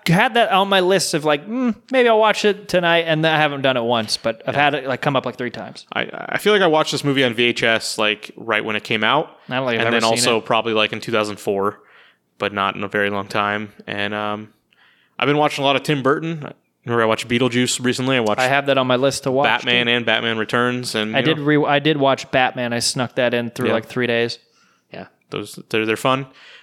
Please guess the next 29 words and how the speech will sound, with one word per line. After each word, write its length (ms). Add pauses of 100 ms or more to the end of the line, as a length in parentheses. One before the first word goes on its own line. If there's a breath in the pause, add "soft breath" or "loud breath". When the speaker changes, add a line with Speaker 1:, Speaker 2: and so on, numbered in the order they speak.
(100)
Speaker 2:
Um, 280
and 120
this 120
is, 300
it's 160
another 180
Tim 200
Burton 220
thing. 260
It's 160
another 240
Danny 240
Elfman, 420
and 380
it's 120
another 220
highlight 400
of 80
the 40
movie. 260
And 140
s-, 180
I 60
always 220
love 200
his, 340 (460 loud breath)
his 160
music 280
there. 300